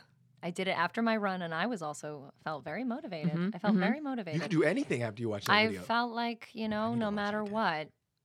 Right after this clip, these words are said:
Speaker 1: I can live my best life. So it's a video of all w-,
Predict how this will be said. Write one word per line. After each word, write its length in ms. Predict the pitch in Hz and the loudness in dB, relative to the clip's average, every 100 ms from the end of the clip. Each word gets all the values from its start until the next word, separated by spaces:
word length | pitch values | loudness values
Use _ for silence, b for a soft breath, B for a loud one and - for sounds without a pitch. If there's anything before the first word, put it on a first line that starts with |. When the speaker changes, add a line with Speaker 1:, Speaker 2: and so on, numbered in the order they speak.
| _ _ | _ _
Speaker 1:
I 300 | 165 156 165 156 | -2 -2 -4 -8
can 160 | 165 | -10
live 180 | 156 151 | -10 -10
my 140 | 156 | -10
best 380 | 147 143 - - | -8 -8 -10 -14
life. 360 | - 113 - _ B B B - | -12 -12 -12 _ B B B -6
So 280 | - 220 208 | 4 4 6
it's 100 | 226 | 0
a 60 | |
video 320 | 226 247 233 214 | 2 2 4 4
of 260 | 202 175 - | 2 0 2
all 300 | 196 220 220 | 6 6 6
w-, 180 | 185 | -2